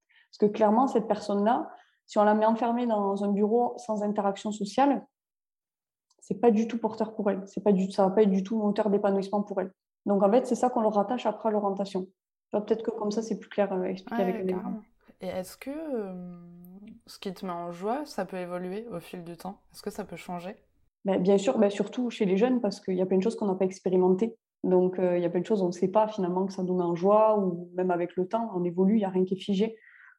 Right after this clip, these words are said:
Speaker 1: Donc, euh, totalement. Il y a des choses peut-être qui te mettent en joie aujourd'hui, et dans cinq ans, ça ne te mettra plus en joie. Et à l'inverse, euh, des choses qui vont devenir, euh, très joyeuses pour toi finalement, ou très joyeux de faire, quoi.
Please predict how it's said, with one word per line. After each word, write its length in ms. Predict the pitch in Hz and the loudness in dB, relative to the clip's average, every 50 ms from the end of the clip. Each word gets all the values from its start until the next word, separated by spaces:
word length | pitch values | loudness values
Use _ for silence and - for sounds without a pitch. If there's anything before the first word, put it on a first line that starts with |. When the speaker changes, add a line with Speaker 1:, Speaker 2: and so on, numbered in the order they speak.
| - | -4
Speaker 1:
Donc, 280 | 180 185 180 180 170 185 | 0 0 0 0 2 0
euh, 60 | 180 | -2
totalement. 540 | 180 - 190 185 196 196 208 196 185 - - - | 0 0 0 2 2 2 2 0 -2 -4 -4 0
Il 60 | 190 | 2
y 20 | |
a 40 | 190 | 4
des 100 | 175 185 | 4 4
choses 180 | 185 226 226 226 | 4 4 2 2
peut-être 260 | - - 214 208 208 | 2 2 2 2 2
qui 120 | - 202 | 0 -4
te 80 | - 190 | 0 2
mettent 200 | 190 190 190 196 | 2 2 2 2
en 120 | 190 190 | 2 2
joie 160 | 190 202 208 | 4 4 4
aujourd'hui, 520 | 196 180 180 165 175 160 165 196 220 240 - - | 4 4 2 0 -4 -4 -4 -4 -4 -4 -4 -4
et 60 | 180 | -4
dans 180 | 170 170 175 | -2 -2 -2
cinq 300 | 170 - - 180 185 - | -4 -4 -4 -4 -2 -2
ans, 240 | 196 214 240 - - _ _ _ | -2 -2 -2 -4 -8 _ _ _
ça 120 | _ - | _ -10
ne 60 | 185 - | -6 -2
te 40 | |
mettra 220 | 185 185 185 180 175 | -2 -2 -2 -2 -4
plus 140 | - - 190 | 0 2 2
en 100 | 185 185 | 4 4
joie. 240 | 180 202 220 - - | 4 4 4 2 2
Et 100 | - 185 | 0 0
à 60 | 175 | 2
l'inverse, 520 | 170 170 170 175 196 226 226 - - - _ _ - - - - - - _ - - | 2 2 2 4 4 2 2 0 -10 -16 _ _ -20 -20 -20 -20 -20 -20 _ -6 -2
euh, 360 | 196 180 175 170 180 180 180 185 - 185 | -2 0 0 0 -2 -2 -2 -4 -6 -4
des 160 | 180 170 196 | 0 0 0
choses 180 | 190 208 208 208 | 2 2 0 0
qui 140 | - - | 0 -2
vont 100 | 175 180 | 2 2
devenir, 340 | 180 170 175 180 185 202 202 | 2 4 4 2 2 4 4
euh, 140 | 202 180 175 175 - - _ _ _ _ _ _ _ _ | 4 2 2 0 -4 -12 _ _ _ _ _ _ _ _
très 180 | - - - 208 | -6 0 2 2
joyeuses 300 | 202 190 190 196 208 202 | 4 4 2 2 2 0
pour 160 | - 190 190 | -2 -6 -6
toi 140 | - 202 196 | -4 -4 -4
finalement, 360 | - - 196 185 180 190 190 | -4 -4 -4 -2 0 0 0
ou 60 | 185 | 0
très 160 | 185 190 190 | 0 0 0
joyeux 180 | 180 180 180 180 | 2 2 2 0
de 60 | 180 | -2
faire, 220 | - 190 190 - - | -4 -8 -10 -10 -12
quoi. 160 | 180 180 | -14 -14